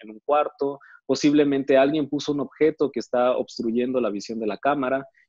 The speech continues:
Y entonces, de alguna manera, comenzamos a enfrentarnos a otro tipo de retos que suceden en la vida cotidiana. ¿Y cómo podemos acercarnos o confrontar ese, esa realidad para poder poner un conjunto de sistemas tecnológicos que sean capaces de reconocer una caída?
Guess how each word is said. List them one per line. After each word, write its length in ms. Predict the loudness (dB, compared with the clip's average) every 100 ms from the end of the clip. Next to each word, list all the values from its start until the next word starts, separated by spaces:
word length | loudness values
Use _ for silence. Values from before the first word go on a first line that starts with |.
| -4
Y 60 |
entonces, 500 | 0 0 2 0 0
de 120 | 2 4
alguna 240 | 4 0
manera, 380 | -2 0 2 2
comenzamos 500 | 0 -4 -4 -6 -6
a 20 |
enfrentarnos 580 | -6 -6 -4 -2 -2 -4
a 60 |
otro 200 | -6 -4
tipo 240 | -8 -4 0
de 100 | 0
retos 440 | -2 -6 -8 -12
que 80 | -12
suceden 460 | -12 -6 -4 -4 -6
en 80 | -8
la 100 | -6
vida 220 | -6 -6
cotidiana. 480 | -10 _ -16 -16 -16 _ _ _ _
¿Y 100 | -4
cómo 280 | 2 4 4
podemos 580 | 4 4 4 0 -4 -6
acercarnos 920 | -4 -2 -2 -4 0 0 0 -4 -6 -6
o 140 | -6
confrontar 760 | -6 -10 -10 -12 -2 0 2 -2
ese, 320 | -4 -4 -4 -4
esa 240 | -4 -2
realidad 520 | -2 0 0 2 2 0 -8 _ _ _
para 320 | 2 4 4 2
poder 380 | 0 0 0
poner 460 | -4 -4 -2 -2 -4
un 320 | -6 -2 -2
conjunto 500 | 0 0 0 -4 0
de 80 | -2
sistemas 460 | -2 -6 -4 -4 -6
tecnológicos 760 | -8 -6 -6 -8 -12 -12 -12 _
que 100 | -6
sean 260 | -2 -2
capaces 520 | -2 -2 -2 -2 -4 -4
de 80 |
reconocer 500 | -4 -6 -10 -10 -8
una 140 | -8 -6
caída? 440 | -4 -2 -2 -4